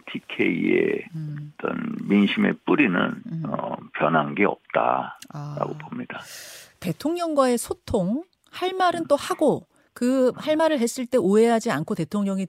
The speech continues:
Speaker 2: 듣고, 그러면서 이런 논의가 되는 것도 굉장히 중요할 텐데.
Speaker 1: 예.
Speaker 2: 그 역할 윤석열 의원 잘하실 수 있습니까?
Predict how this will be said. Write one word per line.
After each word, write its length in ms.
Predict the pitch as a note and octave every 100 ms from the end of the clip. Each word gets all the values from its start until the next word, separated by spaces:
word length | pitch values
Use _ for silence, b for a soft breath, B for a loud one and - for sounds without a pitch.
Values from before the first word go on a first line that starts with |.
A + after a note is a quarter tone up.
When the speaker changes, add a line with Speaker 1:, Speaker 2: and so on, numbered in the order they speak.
| -
Speaker 2:
듣고, 480 | G3 - - C#3+ F3
그러면서 340 | A3 C#4+ D4
이런 180 | A#3 A#3
논의가 380 | E3 G#3 D#4 F4+
되는 240 | F#3 F#3
것도 220 | F3+ A3
굉장히 300 | F3 D3+ G3+
중요할 360 | G#3+ E3+ F3+ D3+
텐데. 680 | - C#3 C#3 C#3 E3 D#3+ - B B G#3+
Speaker 1:
예. 400 | G3+ E3 F#2+ -
Speaker 2:
그 160 | - B3+
역할 880 | E4+ F4+ - E4+ E4 D#4+ D#4 D4+ C4+
윤석열 300 | B3+ D#4 D4
의원 100 | C#4
잘하실 340 | C4 F#3 A#3 A#3+
수 100 | -
있습니까? 440 | - F#3+ - G#3+